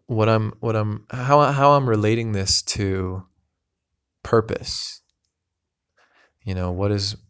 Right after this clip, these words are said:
what is my purpose in life? Um, I discover that,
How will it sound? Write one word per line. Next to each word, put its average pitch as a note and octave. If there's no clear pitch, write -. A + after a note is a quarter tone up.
what G2
is G2
my F2+
purpose G2
in F#2+
life? F2+
Um, F2+
I G2
discover G2
that, F2+